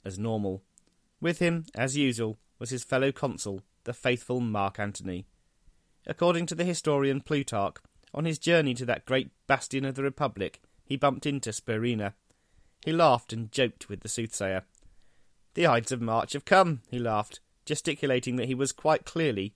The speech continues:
still alive. "Yes," replied Spurinna, "but they have not yet gone." When Caesar and his sidekick arrived at the Senate House,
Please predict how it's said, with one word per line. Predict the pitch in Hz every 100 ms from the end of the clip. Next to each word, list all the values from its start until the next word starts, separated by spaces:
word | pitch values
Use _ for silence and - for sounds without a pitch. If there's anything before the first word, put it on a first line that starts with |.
| -
still | - 101 92
alive. | 113 110 101 - _ _ _ _ _ _ - _ _ _ _
"Yes," | 143 131 - - _ -
replied | - 104 104
Spurinna, | - 107 101 95 92 - _ _
"but | - 143
they | 156
have | 151
not | 139 139 -
yet | 98 - - -
gone." | 117 110 95 - _ _ _ _ _ _ _ _ _ _ _ _ _ _ _ -
When | 170
Caesar | 175 170 160 147
and | 143 147
his | 147
sidekick | 127 104 - 113
arrived | 117 113 123 107
at | -
the | 101
Senate | - 101 -
House, | 107 98 -